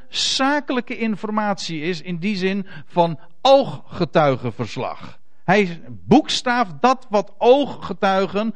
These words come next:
vele ooggetuigen hebben gezien en gehoord en hebben getuigd. Lucas valt ook, ook hij valt met de deur in huis als hij zegt in Lucas één vers één:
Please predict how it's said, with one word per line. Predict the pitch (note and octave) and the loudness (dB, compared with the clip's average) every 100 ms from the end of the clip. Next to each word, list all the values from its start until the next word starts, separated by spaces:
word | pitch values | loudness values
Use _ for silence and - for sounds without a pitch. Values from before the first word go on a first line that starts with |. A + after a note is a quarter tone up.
| - - | -8 -14
vele | - B3 C4 A#3+ | -4 2 4 4
ooggetuigen | G#3 G#3 E3+ F3+ F3+ E3 D#3+ | 4 2 2 -2 -2 0 -2
hebben | D#3+ D#3 D3 - - - - - - | 0 -2 -4 -8 -14 -14 -14 -14 -10
gezien | - C3+ C3+ F#3+ G3 | -2 0 0 0 -2
en | E3 C#3 | -4 0
gehoord | C3 C3+ D3+ D3+ - - - - - | 2 4 4 2 -4 -12 -12 -12 -4
en | C3 C3 B2+ | -2 -2 -6
hebben | A#2 A#2 A#2+ A#2 A2+ | -4 -2 0 -2 -4
getuigd. | - A#2+ D#3+ A#2+ F#2+ - - - - - - - - - - - | -6 -2 2 2 -2 -10 -14 -14 -14 -14 -16 -16 -14 -14 -14 -8
Lucas | - G#3 B3 A3 G3+ | 0 4 4 4 0
valt | D#3+ G#3+ F3+ - - | -2 0 0 -4 0
ook, | F3 C3+ - | 2 2 4
ook | C#3+ - B2+ | 4 4 -2
hij | C3 A3+ B3+ | 2 2 2
valt | A3 G#3+ G3+ | 0 0 0
met | F#3+ | -4
de | E3 | 0
deur | F3+ E3+ E3 | 0 2 0
in | D#3+ | 0
huis | C#3+ D#3+ F#3+ - - - - | 0 0 -4 -10 -14 -16 -4
als | D#3+ D3 | -2 0
hij | D3 | 0
zegt | C3 D#3+ - | 0 -2 -4
in | D#3 C#3+ C#3 | -6 -4 -2
Lucas | G3+ G3 C3+ | 0 0 0
één | D#3 D#3 D#3 | -2 -4 -4
vers | - G3 E3 | -2 -2 -2
één: | D3+ D3 D3 | -2 -2 -2